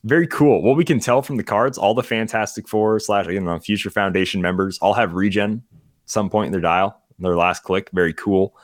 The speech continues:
Uh, some of them have traits, some of them don't. Uh, Thing is the only character in the Fast Forces with Indomitable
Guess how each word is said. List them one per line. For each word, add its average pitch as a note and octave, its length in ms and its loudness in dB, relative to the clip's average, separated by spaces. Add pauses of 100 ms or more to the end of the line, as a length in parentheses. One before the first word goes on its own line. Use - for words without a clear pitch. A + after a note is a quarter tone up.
(380)
Uh, E2+ 200 2
some - 220 0
of C#3+ 60 0
them C3 120 2
have B2+ 200 -2
traits, - 500 0
some C#3 180 0
of C#3 60 -4
them C#3+ 120 -2
don't. A2+ 380 2
Uh, E2+ 180 0
Thing F3+ 340 0
is F#3+ 80 6
the A2 160 0
only C3 300 0
character G2+ 580 0
in F#2 160 -2
the G2 100 0
Fast F2 300 -2
Forces F#2+ 380 -6
with F#2+ 180 -4
Indomitable D#2+ 880 0